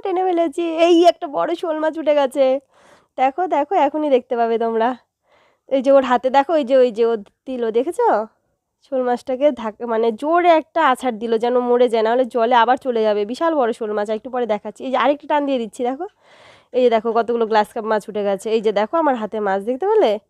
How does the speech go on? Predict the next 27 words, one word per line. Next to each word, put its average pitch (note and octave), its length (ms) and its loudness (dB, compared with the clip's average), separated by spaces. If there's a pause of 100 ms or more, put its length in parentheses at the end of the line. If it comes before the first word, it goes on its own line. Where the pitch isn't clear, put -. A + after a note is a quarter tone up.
(460)
এই A#3 140 -4
যে A3+ 140 0
দেখো, G3 220 -4 (120)
দূর A#3+ 180 -4
থেকে C4+ 220 -2
দেখা A3 220 -2
যাচ্ছে G#3 280 -6
না G3+ 140 -2
মনে G3+ 180 -2
হচ্ছে, G3+ 280 -12
তোমরা G#3 220 -6
দেখতে G3 180 -10
পাচ্ছ G3+ 160 -6
না। A3+ 100 -4
এই A3+ 60 0
যে G#3+ 120 0
দেখো F#3+ 140 -6 (120)
মাছ, F#3+ 160 -4 (100)
এই G#3 80 -8
যে G3+ 140 -8
হাতে G3+ 240 -10
করে A3+ 180 -2
নিয়ে G#3 180 0
আসছি। G3 260 -14 (1200)
শোল A#3 320 0
মাছটার A#3+ 320 0
এখানে C4 200 -2